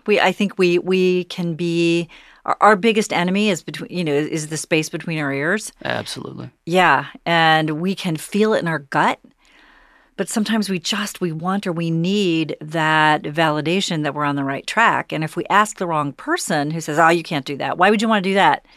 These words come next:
Speaker 2: Hmm.
Speaker 1: Paul, you got this great job back at the law firm. What's wrong with you?" It's easy sometimes to take that as then our life gospel <laughs> and, and go, "Yeah, you're right." <laughs> You know,
Speaker 2: Right, especially,
Speaker 1: and,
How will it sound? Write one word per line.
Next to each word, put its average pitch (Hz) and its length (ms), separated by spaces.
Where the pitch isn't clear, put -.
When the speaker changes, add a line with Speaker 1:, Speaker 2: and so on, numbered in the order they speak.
Speaker 2:
Hmm. 107 100
Speaker 1:
Paul, 170 160
you 180 80
got 202 120
this 165 160
great 214 220
job 208 200
back 190 180
at 175 60
the 170 80
law 185 240
firm. 143 300
What's 202 220
wrong 233 220
with 175 200
you?" 131 240
It's 254 220
easy 285 320
sometimes 185 440
to 165 60
take 185 280
that 175 360
as 156 420
then 160 340
our 151 160
life 151 280
gospel 160 520
<laughs> - 260
and, 208 260
and 175 140
go, 165 140
"Yeah, 165 160
you're 175 100
right." 143 260
<laughs> 202 60
You - 120
know, 240 160
Speaker 2:
Right, 110 220
especially, - 460
Speaker 1:
and, 202 180